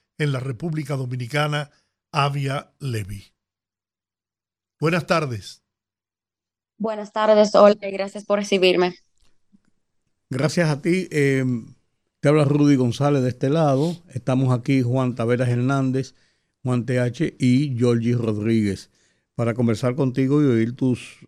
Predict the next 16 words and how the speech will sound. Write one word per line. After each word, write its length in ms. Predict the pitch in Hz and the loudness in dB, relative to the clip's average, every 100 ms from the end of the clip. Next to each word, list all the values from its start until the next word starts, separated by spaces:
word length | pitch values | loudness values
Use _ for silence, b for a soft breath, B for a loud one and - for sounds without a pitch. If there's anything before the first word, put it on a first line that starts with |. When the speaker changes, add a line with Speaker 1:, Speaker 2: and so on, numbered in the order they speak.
| - | -6
Speaker 3:
eh, 140 | 110 | -4
tus 440 | 104 - 113 104 - | -4 -4 -2 -2 -2
opiniones 680 | 107 113 117 156 147 156 - | -2 0 2 2 2 0 -4
y 60 | 113 | -4
tus 580 | 123 110 113 110 - - | -2 0 0 -4 -12 -12
reflexiones 800 | 113 107 117 - 165 160 139 135 _ _ _ | -6 -2 -2 2 2 2 0 -6 _ _ _
sobre 260 | - 123 | -2 0
lo 60 | 117 | 0
que 60 | |
está 200 | 113 139 | -2 -4
pasando 500 | 135 - 135 127 127 - | -4 -2 0 2 0 0
en 200 | 117 113 | 0 0
Israel 760 | 113 113 104 117 127 110 117 _ _ - | -2 -4 -2 2 2 0 -4 _ _ -8
en 160 | 113 | -4
este 220 | 120 123 120 | -4 -2 -2
momento. 440 | 107 98 92 | 0 -4 -8